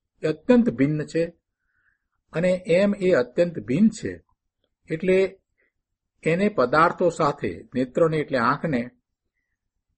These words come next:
કરવા કે વેદવાનો સંબંધ નથી. એ પદાર્થોને કરતું પણ નથી કે એ વેદતું પણ નથી.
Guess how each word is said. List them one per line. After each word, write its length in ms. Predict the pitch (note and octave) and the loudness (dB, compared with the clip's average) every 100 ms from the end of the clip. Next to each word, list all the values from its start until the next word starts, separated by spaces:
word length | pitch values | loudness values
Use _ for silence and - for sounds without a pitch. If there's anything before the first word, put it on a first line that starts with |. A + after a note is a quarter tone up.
| _ _ - | _ _ -2
કરવા 400 | C#3+ C#3+ F3+ F#3+ | 2 4 6 4
કે 140 | G3 F3+ | 4 0
વેદવાનો 520 | C3+ C#3 D#3 E3+ E3+ D#3+ | 2 0 2 2 0 -4
સંબંધ 400 | - B2 B2+ A#2+ | -4 0 0 -2
નથી. 340 | A#2+ - - _ _ _ _ _ _ _ _ _ _ _ | -8 -12 -20 _ _ _ _ _ _ _ _ _ _ _
એ 80 | D#3+ | -4
પદાર્થોને 720 | D#3+ A2+ C3+ D#3 - E3 E3 F3 | -2 0 2 0 0 -2 0 -4
કરતું 420 | - C3+ B2+ - F3+ | 0 0 0 -4 -4
પણ 220 | F3 E3+ | -2 -4
નથી 380 | E3 F3+ G3 G#3+ _ _ _ _ - | -6 -8 -10 -12 _ _ _ _ -6
કે 60 | E3 | -4
એ 100 | E3 D#3 | -2 -2
વેદતું 480 | B2+ D3+ D3+ - E3+ | -2 -2 -4 -8 -6
પણ 180 | D3 C#3 | -6 -6
નથી. 360 | D#3 - G#2+ | -8 -8 -10